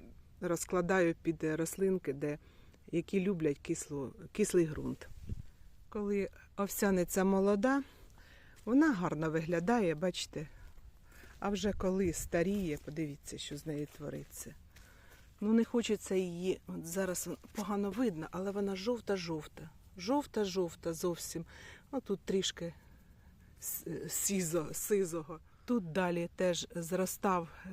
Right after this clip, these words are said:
зростала овсяниця, але я викопала її, посадила райграс бульбоносний. Звичайно, він влітку теж втрачає свою декоративність, він дуже гарний навесні, і ось восени він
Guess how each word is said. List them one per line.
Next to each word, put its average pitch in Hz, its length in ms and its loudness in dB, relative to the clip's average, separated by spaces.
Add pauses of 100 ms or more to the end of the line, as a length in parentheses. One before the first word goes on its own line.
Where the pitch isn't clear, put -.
(100)
зростала 170 720 0
овсяниця, 180 760 0 (260)
але 180 380 0
я 175 340 -2 (180)
викопала 190 640 0
її, 180 240 0
посадила 175 640 -2
райграс 180 420 -2
бульбоносний. 156 880 -4 (960)
Звичайно, 175 840 2
він 175 320 2
влітку 175 600 -2 (280)
теж 160 220 0
втрачає 214 480 2
свою 214 280 4
декоративність, 202 880 0
він 233 140 6
дуже 175 240 0
гарний 160 400 -4
навесні, 165 800 2
і 214 220 0
ось 196 260 0
восени 165 640 0 (200)
він 151 280 -6